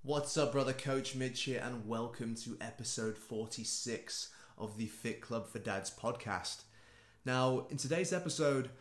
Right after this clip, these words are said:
I wanted to ask you, do you have a list of goals? Do you enjoy the process of writing down what you want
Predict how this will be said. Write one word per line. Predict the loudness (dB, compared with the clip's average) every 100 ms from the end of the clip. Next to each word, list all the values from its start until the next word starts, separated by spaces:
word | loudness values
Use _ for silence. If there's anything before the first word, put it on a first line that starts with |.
| -20 -20 -20 -20 -20 -14 -4
I |
wanted | 0 0 0
to | 0
ask | 0 0 -2
you, | -2 -2 -4 -10 -18 _ _ _ _ -18 -8
do | 0
you | 4
have | 6 6
a |
list | 2 2 0
of | 0
goals? | 0 0 -2 -4 -8 -8 -16 _ _ _ _ _ _ _ 2
Do | 6
you | 6 4 -4 -16 _ _
enjoy | 2 4 4 4 4 6 4
the | 4 0
process | -4 0 2 2 2 2 0 0 -2 -2 -8 -16 -20 -6 -4
of | -2 -2
writing | 2 6 6 4 0 2 2
down | 2 2 2 0 -4 -6 -12 -20 -10
what | 0 4 4 0
you | 0 2
want | 2 0 0 -2 -4